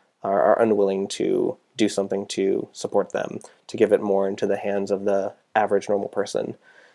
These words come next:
And so, you know, we've been talking this whole time about, like,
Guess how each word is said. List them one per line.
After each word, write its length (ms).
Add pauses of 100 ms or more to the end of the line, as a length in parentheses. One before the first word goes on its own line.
(140)
And 120
so, 120
you 100
know, 220
we've 400
been 100
talking 300
this 140
whole 160
time 260
about, 220
like, 200